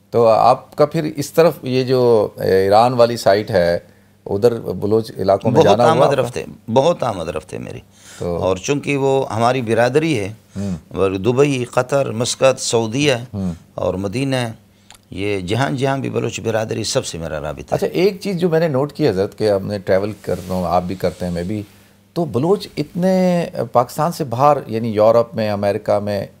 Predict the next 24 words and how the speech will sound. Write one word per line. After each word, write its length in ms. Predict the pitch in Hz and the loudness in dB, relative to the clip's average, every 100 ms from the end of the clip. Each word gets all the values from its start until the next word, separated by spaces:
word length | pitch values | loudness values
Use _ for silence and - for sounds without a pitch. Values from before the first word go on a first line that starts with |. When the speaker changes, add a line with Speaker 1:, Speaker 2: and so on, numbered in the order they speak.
| _ _ | _ _
Speaker 1:
जिस 220 | 107 131 | -8 -6
तादाद 440 | - 107 104 110 113 | 4 4 6 4 2
में 320 | 110 107 101 | -2 -2 -4
पंजाब 500 | - 95 95 101 98 | -6 0 2 2 0
के 80 | 98 | -4
लोग, 380 | 92 92 92 87 | -4 -2 -2 -4
खैबर 360 | - 101 90 92 | -8 -6 -4 -4
पख्तूनख्वा 560 | 92 - - - 101 | -6 -8 -12 0 0
के 160 | 98 98 | 0 -4
निकले, 360 | 90 95 92 - - _ _ _ - | -6 -6 -6 -6 -16 _ _ _ -4
बलोच 320 | 123 175 175 | -2 -2 -2
लोगों 220 | 160 165 | -4 -2
ने 100 | 165 | 0
ज़्यादा 280 | 127 139 147 | 2 4 4
माइग्रेशन 460 | 127 123 131 143 | 2 2 0 -2
नहीं 200 | 147 131 | -2 -2
की, 180 | 110 104 | -2 -4
वो 180 | 95 135 | -2 -2
नहीं 260 | 123 131 139 | -2 -2 0
निकले 220 | 104 107 | 0 0
अपने 240 | 95 101 | 0 -2
इलाकों 320 | 90 82 - | -2 -2 -4
से। 200 | 87 87 - | -8 -10 -6
Speaker 2:
अ, 360 | 57 64 65 | -2 -2 -4